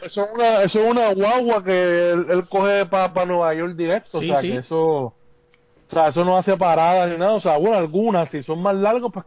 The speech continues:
Speaker 1: hacen parada, pero mientras
Speaker 2: Loco, sí, de
Speaker 1: tanto,
Speaker 2: verdad que sí,
Speaker 1: sí,
Speaker 2: eh,
Speaker 1: el
Speaker 2: es
Speaker 1: que
Speaker 2: horrible.
Speaker 1: Ujú.
Speaker 2: Es horrible, ¿verdad? Pero Nueva York estuvo, estuvo brutal, de verdad, la banda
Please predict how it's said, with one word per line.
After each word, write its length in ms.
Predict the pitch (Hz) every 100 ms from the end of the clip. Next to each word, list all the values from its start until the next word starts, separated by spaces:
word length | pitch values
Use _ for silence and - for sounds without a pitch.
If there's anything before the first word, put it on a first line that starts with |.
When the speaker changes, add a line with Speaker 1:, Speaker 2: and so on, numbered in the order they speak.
| -
Speaker 1:
hacen 260 | 165 165
parada, 380 | 151 151 208 214
pero 260 | 151 135 113 - _ _ _ _
mientras 260 | 139 143 170
Speaker 2:
Loco, 180 | 165 143
sí, 140 | 131
de 60 | 160
Speaker 1:
tanto, 140 | 147
Speaker 2:
verdad 220 | 139 143 143
que 140 | 147
sí, 280 | - 123 123 110
Speaker 1:
sí, 80 | 143
Speaker 2:
eh, 220 | 139 131 131
Speaker 1:
el 80 |
Speaker 2:
es 60 | 135
Speaker 1:
que 40 | 156
Speaker 2:
horrible. 500 | 143 139 123 113 110 - - - - _ _
Speaker 1:
Ujú. 280 | 127 127 220 - - - _ _
Speaker 2:
Es 120 | 131
horrible, 420 | 147 143 165 175
¿verdad? 260 | 151 147 175
Pero 180 | 170 151
Nueva 280 | 139 139 127
York 220 | 151 185
estuvo, 400 | 151 - 147 160
estuvo 360 | 156 135 151 151
brutal, 340 | 143 143 160
de 80 | 160
verdad, 340 | 135 123 139
la 120 | 151 135
banda 480 | 131 135 151 139